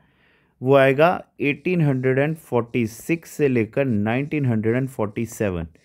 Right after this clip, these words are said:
जिसके संस्थापक थे महाराजा गुलाब सिंह और जो हमारे last महाराजा of जम्मू and कश्मीर was हरी सिंह। ठीक है, एक ही वंशज है ये सारा। चार महाराजा हमारे जो है यहाँ पे जम्मू कश्मीर की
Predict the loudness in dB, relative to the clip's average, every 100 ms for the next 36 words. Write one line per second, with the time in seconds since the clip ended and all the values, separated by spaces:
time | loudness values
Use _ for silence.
0 | _ _ _ _ _ -2 0 -2 0 2
1 | 2 0 -2 2 0 0 -2 -4 -2 0
2 | 2 2 2 2 2 0 0 -2 -2 -4
3 | -2 -2 -6 -12 _ -12 2 2 4 2
4 | 2 2 2 2 2 2 2 0 0 2
5 | 2 2 0 0 -2 -2 -4 -4 -6 -4
6 | -4 -2 0 -2 0 0 0 -4 -12 -16
7 | -20 _ _ -4 2 0 2 0 2 0
8 | 0 0 0 0 2 2 2 4 4 2
9 | 0 _ _ _ _ _ _ 0 4 4
10 | 4 4 4 4 4 2 2 0 0 2
11 | 0 0 0 0 -2 -2 -2 -2 -4 -2
12 | -2 -2 0